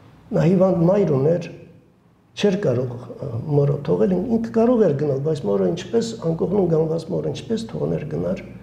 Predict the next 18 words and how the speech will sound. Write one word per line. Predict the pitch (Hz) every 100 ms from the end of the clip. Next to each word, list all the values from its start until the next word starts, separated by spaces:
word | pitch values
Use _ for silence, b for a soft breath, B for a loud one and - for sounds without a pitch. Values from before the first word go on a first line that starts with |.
| B B B B B B B -
շալակած | 196 208 202 226 190
դուրս | 214 -
է | 208 180
գալիս | 190 202 - - - - - - - _ - - - -
գյուղամեջ, | 170 185 196 202 220 226 226 - - - -
մի | 180 185 190 185
կցասայլ | - 180 - 170 - 185 175 143
էր | 147 - - - -
երևում | 160 156 156 170 147
հեռվում, | 170 185 202 202 185 - 196 - - 196 - - B B B B B B B - 190
ուզում | 170 190
էր | 180 160 175 - - - - _ _ -
հասցնել | 185 170 - 190 214 202 139 - - - - _ _ _ _ _ _ _ -
և | 170 170
տեղավորել | 185 175 175 208 185
կցասայլում, | - - 143 - 82 101
որպեսզի | 87 - 80 80
գյուղից | 82 85 165